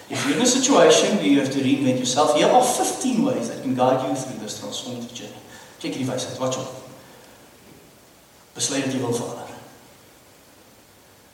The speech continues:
Staan vir God. Prioritiseer. Moet jy nie met die semels meng nie. Leer iets. Kry 'n mentor.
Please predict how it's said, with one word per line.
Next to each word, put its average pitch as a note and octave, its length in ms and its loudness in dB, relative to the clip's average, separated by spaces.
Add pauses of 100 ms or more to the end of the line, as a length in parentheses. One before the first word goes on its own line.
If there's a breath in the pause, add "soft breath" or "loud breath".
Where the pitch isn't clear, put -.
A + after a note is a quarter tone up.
(220)
Staan B2 260 -4
vir - 120 -6
God. - 240 -10 (2500)
Prioritiseer. C3+ 760 -4 (1700)
Moet D#3 200 -6
jy E3 80 0
nie D#3 120 2
met C#3+ 80 2
die C3 100 4
semels C3 360 2
meng A#2 140 2
nie. - 260 -6 (1500)
Leer G3+ 420 4 (100)
iets. - 360 -2 (1000)
Kry - 240 4
'n - 40 4
mentor. E3+ 460 6